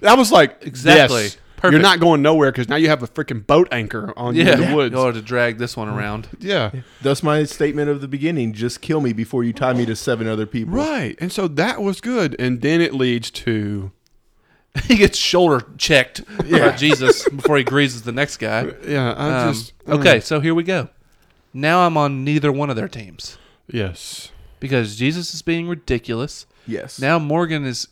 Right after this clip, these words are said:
Speaker 2: freaks out. "I'm not ready." Blah, blah, blah. And I'm assuming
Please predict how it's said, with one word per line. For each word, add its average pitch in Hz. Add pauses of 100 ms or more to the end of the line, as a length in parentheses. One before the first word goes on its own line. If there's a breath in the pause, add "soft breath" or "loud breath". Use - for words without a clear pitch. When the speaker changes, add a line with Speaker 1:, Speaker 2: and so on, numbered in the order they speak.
Speaker 2:
freaks 160
out. 151 (100)
"I'm 139
not 156
ready." 147 (580)
Blah, 147
blah, 156
blah. 143
And 131
I'm 123
assuming 196